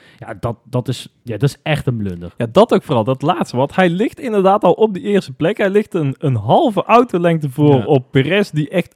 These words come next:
Speaker 2: een drama herstart had.
Speaker 1: Ja.
Speaker 2: En dan doe je dit.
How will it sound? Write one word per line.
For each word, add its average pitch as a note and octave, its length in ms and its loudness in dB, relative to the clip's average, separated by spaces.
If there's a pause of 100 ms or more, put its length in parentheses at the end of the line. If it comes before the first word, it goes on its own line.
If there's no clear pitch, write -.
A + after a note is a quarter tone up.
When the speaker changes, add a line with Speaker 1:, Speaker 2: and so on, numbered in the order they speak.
(120)
Speaker 2:
een A3 240 2 (440)
drama F3 880 2
herstart D#3+ 500 0
had. F3 220 4
Speaker 1:
Ja. C3 180 -2 (300)
Speaker 2:
En G3 260 0
dan G3 400 4 (400)
doe E3 180 -4
je F#3 80 -2
dit. F3 360 -2